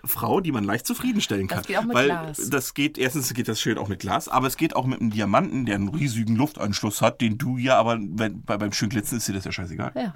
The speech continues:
Speaker 1: Da, da macht's ja der Schliff.
Speaker 2: Ja.
Speaker 1: Ne?
Speaker 2: So bin ich.
Speaker 1: Schliff. Ja, siehst du, Lisa.
Speaker 2: Dumme Kacke, Pisse, Wichse, Fotze und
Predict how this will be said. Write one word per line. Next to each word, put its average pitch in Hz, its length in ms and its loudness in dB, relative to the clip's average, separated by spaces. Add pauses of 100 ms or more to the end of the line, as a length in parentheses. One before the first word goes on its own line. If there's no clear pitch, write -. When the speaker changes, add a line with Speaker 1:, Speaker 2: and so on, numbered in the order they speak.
(220)
Speaker 1:
Da, 208 120 -2
da 202 120 -2
macht's 202 200 -4
ja 92 80 -4
der 87 140 -6
Schliff. - 400 0 (320)
Speaker 2:
Ja. 214 180 2 (800)
Speaker 1:
Ne? 117 240 0 (420)
Speaker 2:
So 151 160 -6
bin 247 200 0
ich. 151 160 -2
Speaker 1:
Schliff. - 560 -2 (680)
Ja, 123 140 2
siehst 113 240 -2
du, 95 40 -8
Lisa. 233 120 0
Speaker 2:
Dumme 240 180 0
Kacke, 233 380 -4
Pisse, 240 420 -4
Wichse, 220 280 -2
Fotze 233 440 -4
und 247 120 -2